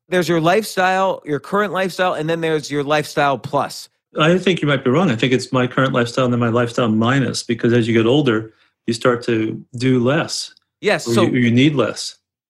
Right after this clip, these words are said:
Speaker 1: it could be the case that that's how you wanna live life, and so your number becomes less. If, if your goal is to make your number as little as possible, then you're gonna calculate, you're gonna do several parts of the calculation. You're gonna assume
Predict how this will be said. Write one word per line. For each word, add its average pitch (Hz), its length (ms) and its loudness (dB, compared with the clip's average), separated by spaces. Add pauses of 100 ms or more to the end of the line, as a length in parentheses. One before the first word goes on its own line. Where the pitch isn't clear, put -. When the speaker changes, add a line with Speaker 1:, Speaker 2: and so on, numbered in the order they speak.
(460)
Speaker 1:
it 156 160 -12
could 185 180 -6
be 175 100 0
the 165 100 -2
case 151 420 -2
that 135 420 -2 (600)
that's 135 280 -4
how 147 100 -2
you 135 180 -2
wanna 170 260 0
live 104 200 -8
life, 104 340 -6 (180)
and 131 160 -10
so 143 80 -8
your 123 120 -2
number 123 240 -4
becomes 127 340 -6
less. 170 300 0 (180)
If, 190 240 -4
if 202 160 -4
your 247 120 -4
goal 175 440 0
is 143 180 -6
to 143 80 -8
make 147 200 -4
your 127 160 -2
number 127 440 0
as 110 260 -6 (100)
little 139 360 -2
as 127 140 -4
possible, 117 640 -4 (160)
then 139 100 -6
you're 139 120 -6
gonna 139 160 -4
calculate, 135 800 -2 (300)
you're 139 140 -4
gonna 156 140 0
do 147 120 -2
several 147 360 -2
parts 131 360 -4
of 135 60 -6
the 131 80 -4
calculation. 120 640 -4 (200)
You're 127 120 -8
gonna 143 220 -4
assume 151 600 -2